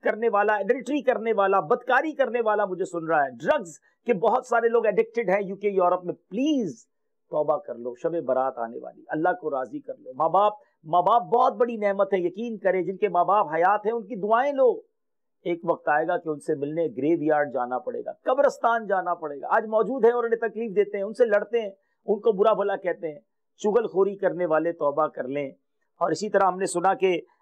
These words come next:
अ, रिश्तेदारों से ताल्लुकात कता करने वाले, हम नहीं जाते अपने चाचा के घर, हम नहीं जाते मामू के घर,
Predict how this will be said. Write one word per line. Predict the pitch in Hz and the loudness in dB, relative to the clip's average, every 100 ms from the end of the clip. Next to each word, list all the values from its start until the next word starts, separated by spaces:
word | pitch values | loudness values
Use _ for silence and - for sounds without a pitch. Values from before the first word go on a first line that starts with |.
| - | -2
अ, | 180 165 165 156 _ _ | 2 4 2 -4 _ _
रिश्तेदारों | 165 208 - 269 165 185 233 | -2 0 0 0 2 2 2
से | 240 233 | 2 0
ताल्लुकात | 233 185 185 185 196 202 180 | 2 0 2 2 2 2 -2
कता | 175 185 | 0 0
करने | 180 147 160 | 0 -4 -2
वाले, | 139 131 | 0 0
हम | 131 165 | 0 -2
नहीं | 226 233 | 0 2
जाते | 226 226 | 2 2
अपने | 202 208 | -4 -2
चाचा | 185 180 | -2 0
के | 180 170 | 0 2
घर, | 160 | 2
हम | 156 | 2
नहीं | 233 240 | -2 0
जाते | 240 233 | 2 2
मामू | 202 196 202 | 0 -2 -2
के | 180 | -2
घर, | 170 156 | 2 0